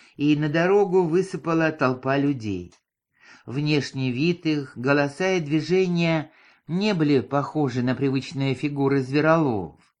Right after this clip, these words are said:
дровосеков и охотников.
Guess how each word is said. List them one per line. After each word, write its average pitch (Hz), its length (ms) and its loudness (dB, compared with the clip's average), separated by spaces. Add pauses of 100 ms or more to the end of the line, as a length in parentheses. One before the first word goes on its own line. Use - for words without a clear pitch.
(200)
дровосеков 131 880 -2 (380)
и 156 100 0
охотников. 160 880 -2